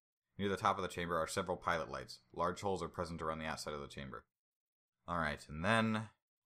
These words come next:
Anru throws another switch, and the pilot lights are ignited. Enormous streaks of fire cascade down from the ceiling of the chamber, scorching the mass below.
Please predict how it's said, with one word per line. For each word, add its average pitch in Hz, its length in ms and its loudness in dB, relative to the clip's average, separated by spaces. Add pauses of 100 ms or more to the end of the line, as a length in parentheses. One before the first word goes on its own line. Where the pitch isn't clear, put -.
(120)
Anru 95 280 2
throws 90 200 0
another 82 200 0
switch, - 380 -4
and 76 100 -8
the 78 60 -6
pilot 90 300 2
lights 82 200 -4
are 82 60 -2
ignited. 71 320 -4 (180)
Enormous 101 400 2
streaks - 280 -4
of - 60 -12
fire 76 260 4
cascade 78 460 -2
down 78 220 0
from 73 140 -12
the 76 60 -8
ceiling 78 300 -4
of 73 80 -6
the 71 60 -10
chamber, 73 320 -4
scorching 78 400 -4
the 76 80 -4
mass 71 200 -2
below. 65 320 -4